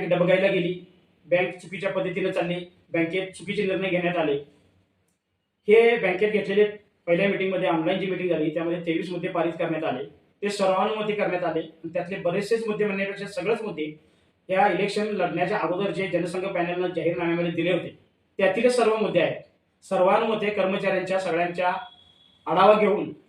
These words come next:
मगच ते मुद्दे पारित केले होते आणि ते साहेबांनी ऑनलाइन केल्यामुळे विरोधकांना तो एक मोठा धसका बसला. तसंच प्रशासकीय पदाधिकारी जे या बँकेमध्ये इन्व्हॉल्व आहेत त्यांना पण ते शॉकिट म्हणजे एक धक्का मोठा बसला की अशी मीटिंग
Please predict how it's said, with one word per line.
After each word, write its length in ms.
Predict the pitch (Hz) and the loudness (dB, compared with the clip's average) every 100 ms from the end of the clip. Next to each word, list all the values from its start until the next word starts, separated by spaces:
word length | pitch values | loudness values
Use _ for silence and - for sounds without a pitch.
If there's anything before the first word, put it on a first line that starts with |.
| _ _ | _ _
मगच 280 | 190 226 226 | 2 2 4
ते 60 | |
मुद्दे 200 | 208 180 | 2 2
पारित 220 | 202 185 - | 2 2 2
केले 240 | 190 190 | 0 0
होते 280 | 180 170 214 | 0 -2 -6
आणि 80 | 170 180 | -8 4
ते 100 | 226 | 4
साहेबांनी 580 | 220 - 180 175 190 196 - - - | 4 0 0 2 0 -2 -6 -12 -4
ऑनलाइन 340 | 170 208 240 | 2 4 4
केल्यामुळे 400 | 226 190 180 - - - _ _ _ | 4 2 2 0 -4 -14 _ _ _
विरोधकांना 640 | 170 214 220 220 208 208 | 2 4 4 4 2 2
तो 420 | 208 208 208 214 - | 4 6 4 2 -4
एक 180 | 180 185 | -6 -4
मोठा 220 | 180 208 | -2 -2
धसका 300 | 170 - 202 | -2 -2 0
बसला. 360 | 190 165 156 - - _ _ 165 | 0 0 -6 -8 -16 _ _ -4
तसंच 240 | 226 220 | -2 -2
प्रशासकीय 460 | 196 214 220 226 226 | -2 0 0 2 2
पदाधिकारी 540 | 214 208 208 208 165 - - _ _ _ | 4 2 2 2 2 -2 -10 _ _ _
जे 120 | 185 | 4
या 140 | 214 214 | 6 6
बँकेमध्ये 420 | 185 208 196 190 | 4 2 0 2
इन्व्हॉल्व 280 | 185 180 160 | 2 2 0
आहेत 100 | - - _ _ - | -2 -10 _ _ -2
त्यांना 240 | 190 208 | 0 2
पण 120 | 214 214 | 0 2
ते 80 | 208 | 2
शॉकिट 400 | 190 - 220 165 | 4 2 0 -2
म्हणजे 180 | 170 | 0
एक 280 | 208 220 175 | 0 -2 -6
धक्का 220 | 175 175 | -6 -4
मोठा 220 | 190 175 175 | -2 0 0
बसला 240 | 170 160 | 0 -4
की 280 | 202 220 - _ 160 | -6 -10 -14 _ -10
अशी 180 | 208 | 0
मीटिंग 280 | 240 233 240 | 2 2 0